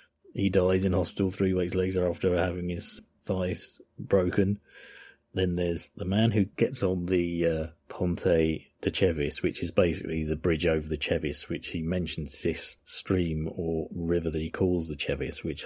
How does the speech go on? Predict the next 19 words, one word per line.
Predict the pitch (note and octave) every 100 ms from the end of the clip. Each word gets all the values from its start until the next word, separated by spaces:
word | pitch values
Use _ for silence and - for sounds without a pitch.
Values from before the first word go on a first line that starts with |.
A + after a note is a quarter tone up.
| -
as | E2 F2+
I |
mentioned | E2+ E2+ F2 E2+
before, | - E2+
I | D2+
can't | F#2+ E2 -
find, | - F2 E2 D#2+
uh, |
an | E2 D#2+ D#2+
actual | E2 - - F2+ E2+
reference | F#2 - D2 - -
to | - D2 D2
any | - E2 D#2 -
waterway | E2+ D#2+ D2+ E2 D#2
called | - D#2+
the | -
Cevis. | - C#2+ C#2+ - - _ - - - -
But | - A2+
anyway, | F2+ D#2+ D#2 D#2 -